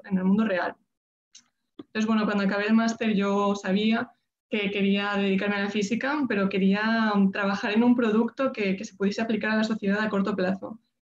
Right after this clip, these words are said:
Y bueno, yo conocí a Q sight, am, sabía, am, que su misión encajaba perfectamente con lo que yo quería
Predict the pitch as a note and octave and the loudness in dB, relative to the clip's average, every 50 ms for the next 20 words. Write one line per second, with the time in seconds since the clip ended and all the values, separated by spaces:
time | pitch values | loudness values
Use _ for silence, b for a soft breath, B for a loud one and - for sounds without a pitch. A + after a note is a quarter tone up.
0 | _ _ _ _ _ A3+ G#3 G#3 G#3 G#3 G3+ G3 F#3+ G3 G#3+ A3+ - - A3 G3+ | _ _ _ _ _ -2 0 0 2 2 4 4 2 2 0 -2 -2 -2 -2 -2
1 | G3 A3 A3 A3 G#3+ B3 A3 F#3+ F#3+ G3+ A#3+ C4 C4 D4 D4 D4 D4+ C#4+ - - | 0 2 2 2 2 2 2 2 0 0 0 0 0 0 0 0 0 -2 -4 -8
2 | _ _ _ _ _ _ _ _ _ - G#3+ G#3 G#3 G#3 G3+ G3+ G3 G3 F#3+ F#3+ | _ _ _ _ _ _ _ _ _ -6 -4 -2 0 2 2 4 4 6 6 4
3 | F#3+ F#3 - - G#3+ G3 G3+ G#3 G#3+ G#3+ G#3+ G#3 G#3 G3+ G3+ G3+ G3 F#3+ F#3+ - | 4 2 0 -2 -2 -2 0 0 0 0 -2 -2 0 2 2 4 2 2 0 -2
4 | - A3 G3+ G3 G3+ - - A3+ G#3+ G#3 G3 F#3+ A3+ A3 A3 A3 G#3 G3+ - - | -4 -2 -2 0 -2 0 2 2 2 2 2 0 2 4 4 4 4 2 0 -2
5 | A3 G#3+ G#3 G3+ G#3+ - G#3 G3 G#3 G#3 G#3+ G#3 A3 G#3+ G#3+ G#3 G3+ G3 G3+ G#3 | -2 -2 -2 -2 -4 -4 -4 -2 -2 0 0 0 -2 -2 -2 0 0 0 2 2
6 | G3+ G3 F#3+ G#3 G#3 A#3 B3+ D4 D#4 D4+ - | 2 2 2 2 2 2 2 0 -2 -6 -10